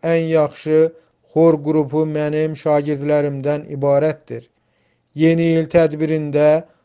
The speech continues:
hazırladığım rəqs nömrəsi hamını heyran etdi.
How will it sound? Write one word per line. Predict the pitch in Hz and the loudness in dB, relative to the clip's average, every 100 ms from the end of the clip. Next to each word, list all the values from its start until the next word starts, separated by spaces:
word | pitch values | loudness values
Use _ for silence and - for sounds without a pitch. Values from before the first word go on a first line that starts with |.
| _ | _
hazırladığım | 147 156 151 160 160 151 147 151 156 | 0 0 2 4 6 4 2 0 0
rəqs | 147 160 160 - | 2 0 0 -4
nömrəsi | 160 156 151 143 - 151 151 151 _ _ _ | -2 0 0 0 -2 -4 -6 -8 _ _ _
hamını | 160 180 170 160 160 | 0 2 2 0 0
heyran | 147 143 143 156 143 | 0 0 2 0 -2
etdi. | - - 120 | -8 -10 -12